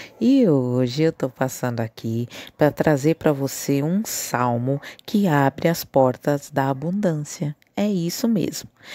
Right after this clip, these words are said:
Escute e verá as portas da abundância se abrirem pra você,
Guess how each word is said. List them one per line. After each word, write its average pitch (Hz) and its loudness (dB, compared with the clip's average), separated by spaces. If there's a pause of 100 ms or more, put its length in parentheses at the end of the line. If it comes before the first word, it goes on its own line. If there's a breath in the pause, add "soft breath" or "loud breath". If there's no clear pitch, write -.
(220 loud breath)
Escute 135 -2
e 196 0
verá 160 0
as 135 -8
portas 233 0
da 180 0
abundância 175 -2
se - -6
abrirem 147 -4
pra 127 -6
você, 135 -6